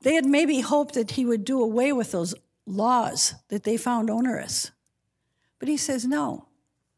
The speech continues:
not one bit of it is going to go away until every one of them is fulfilled, until the end." So we need to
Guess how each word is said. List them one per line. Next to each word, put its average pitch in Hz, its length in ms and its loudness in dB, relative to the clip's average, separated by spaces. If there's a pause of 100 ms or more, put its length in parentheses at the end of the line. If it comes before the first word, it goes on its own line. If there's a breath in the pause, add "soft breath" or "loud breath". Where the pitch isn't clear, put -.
(440 soft breath)
not 247 320 0
one 285 500 2
bit 302 260 0
of 247 140 0
it 196 120 0
is 190 160 -4
going 226 240 -4
to 247 80 -6
go 226 200 0
away 208 680 0 (180)
until - 340 -4
every 277 280 2
one 277 240 2
of 226 160 -2
them 208 200 -2
is 202 160 -4
fulfilled, 214 680 -2 (1080 soft breath)
until 196 280 -2
the 208 160 0
end." 196 320 -4 (1000 loud breath)
So 247 640 4 (120)
we 294 140 4
need 370 220 0
to 233 300 4